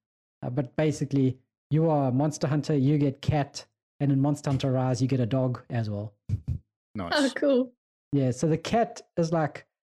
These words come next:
Speaker 1: this is the interesting thing. In, in Monster Hunter world, the cat is like your little buddy. He talks to you, he calls you Meowster.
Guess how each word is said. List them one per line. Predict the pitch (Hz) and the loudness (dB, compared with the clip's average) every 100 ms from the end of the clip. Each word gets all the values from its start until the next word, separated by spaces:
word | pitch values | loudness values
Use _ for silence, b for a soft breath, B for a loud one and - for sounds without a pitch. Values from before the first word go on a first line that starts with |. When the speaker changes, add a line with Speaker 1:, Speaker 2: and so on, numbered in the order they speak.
| _ | _
Speaker 1:
this | 196 247 | 0 2
is | 208 | 2
the | 190 | 2
interesting | 185 180 170 151 | 2 0 -2 0
thing. | 156 131 | 2 2
In, | 180 214 185 | 4 2 2
in | 208 | 2
Monster | 190 175 - | 4 0 0
Hunter | 165 - 143 | -2 0 0
world, | 139 113 107 - _ _ - | 2 0 -4 -10 _ _ -6
the | 143 | -4
cat | - 190 180 - | 0 0 0 0
is | 156 143 | 0 0
like | 143 135 - _ | -2 -2 -8 _
your | 143 147 | 0 2
little | 147 131 | 2 2
buddy. | 131 117 101 | 0 0 0
He | 120 | 0
talks | 131 160 147 - | 0 0 -2 -2
to | 151 | 2
you, | 139 135 | 4 4
he | 123 | 2
calls | 127 147 127 | 0 0 2
you | 131 | 4
Meowster. | 131 127 123 - 131 120 | 4 2 -2 -2 -2 -2